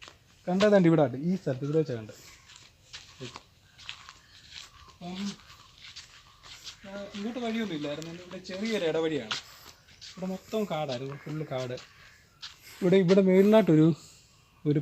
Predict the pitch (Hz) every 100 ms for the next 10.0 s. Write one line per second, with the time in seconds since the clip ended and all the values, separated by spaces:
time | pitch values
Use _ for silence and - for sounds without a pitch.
0 | 147 147 160 151 160 160 117 107 104 110
1 | 113 113 107 - - _ _ _ _ _
2 | _ _ _ _ _ _ - _ _ _
3 | _ _ - - - 127 160 185 190 185
4 | 170 180 - - - - - 160 165 180
5 | 180 165 170 180 175 151 170 190 247 -
6 | - _ _ - _ - - 165 170 190
7 | 156 170 170 151 151 160 156 151 156 147
8 | 151 165 151 139 139 135 123 110 107 -
9 | - - - - 143 165 165 170 156